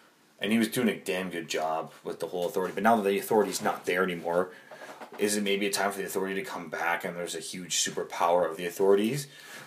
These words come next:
Like, and it was where this would lead to, like, a big debacle between Shane and Steph, this relationship going sour,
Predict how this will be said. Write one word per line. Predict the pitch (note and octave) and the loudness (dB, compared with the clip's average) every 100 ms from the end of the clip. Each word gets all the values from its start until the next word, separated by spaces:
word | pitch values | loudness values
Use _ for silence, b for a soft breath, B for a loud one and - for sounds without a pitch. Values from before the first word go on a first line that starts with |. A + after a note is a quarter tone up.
| B | B
Like, | F#2 G2 | 0 2
and | G#2 | 0
it | G#2 G#2+ | -2 2
was | G#2+ G2 F#2+ | 6 6 4
where | G#2+ G2+ | 4 6
this | G2 | 4
would | G2+ | 0
lead | F#2+ G2 F#2+ | -2 -2 0
to, | G2+ | 0
like, | F2+ F2+ | 2 0
a | F2 | 0
big | G2 F2+ | 0 0
debacle | G2 F2 F2 - | 0 2 2 0
between | - - F2 | -4 -6 -2
Shane | - F#2 F2+ | -2 -2 -2
and | E2+ | -2
Steph, | - F#2 G#2 - - B B B | 0 2 0 -2 -14 B B B
this | - - | -10 -2
relationship | F#2 F2+ G2+ F#2 - | 0 0 0 -2 -4
going | F2 D#2+ | -6 0
sour, | - A#2 A#2+ G#2 F2+ F2 E2+ | 2 6 6 6 4 0 -2